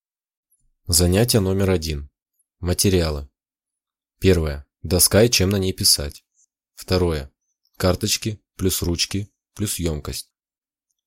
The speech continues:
Третье. Карточки с заданиями. Что передать через толстое стекло? Первое. Знакомство. Все общаются с кем захотят в течение пяти минут,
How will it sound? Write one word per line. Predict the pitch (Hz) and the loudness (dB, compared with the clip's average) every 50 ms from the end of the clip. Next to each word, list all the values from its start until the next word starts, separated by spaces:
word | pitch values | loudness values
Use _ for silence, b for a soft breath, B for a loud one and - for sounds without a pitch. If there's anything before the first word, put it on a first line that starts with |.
| _ - | _ -2
Третье. | 90 92 90 78 - - 73 71 69 - _ _ _ _ _ _ _ _ _ | 2 2 2 2 0 -4 -8 -8 -10 -12 _ _ _ _ _ _ _ _ _
Карточки | - - 95 107 113 - 117 110 - - - | 0 2 2 2 2 0 -2 -2 -2 -2 -2
с | 110 | 0
заданиями. | 104 110 110 101 87 85 80 80 80 80 78 76 76 76 - _ _ _ _ _ _ _ - | 2 2 2 2 2 0 -2 -2 -4 -6 -6 -8 -10 -12 -14 _ _ _ _ _ _ _ -6
Что | - - - 120 | -2 2 2 2
передать | - - 80 82 76 92 110 113 | 2 2 0 0 2 2 0 2
через | - 101 92 90 - | 2 0 0 0 0
толстое | - 82 85 82 - - 98 | -2 -2 -2 0 0 0 -2
стекло? | - - - - - 76 76 71 67 - _ _ _ _ _ _ _ _ _ _ _ _ | -2 -2 -4 -8 -8 -8 -8 -8 -8 -12 _ _ _ _ _ _ _ _ _ _ _ _
Первое. | - 90 80 71 65 65 65 - _ _ _ _ _ _ | -2 -2 -2 -2 -6 -12 -14 -18 _ _ _ _ _ _
Знакомство. | - 82 87 101 107 - - 80 76 - - - 71 69 - _ _ _ _ _ _ _ _ _ _ _ _ _ _ | -10 -4 -2 -2 -2 0 -2 -4 -4 -6 -8 -12 -14 -14 -16 _ _ _ _ _ _ _ _ _ _ _ _ _ _
Все | - - - 139 151 | -6 -2 2 4 4
общаются | 135 - - - 113 135 139 - 113 | 4 4 4 2 2 2 2 2 0
с | - - | 0 0
кем | - 95 104 101 | 0 -2 -2 -2
захотят | 92 85 - 82 78 - 95 95 - | -2 -4 -4 -6 -2 -2 -2 -2 -2
в | |
течение | - 85 - - - 80 85 92 98 95 | -6 -8 -8 -6 -6 -4 -4 -4 -4 -6
пяти | - - - - 82 | -6 -6 -4 -4 -4
минут, | 85 82 78 73 69 - | -4 -4 -6 -6 -10 -12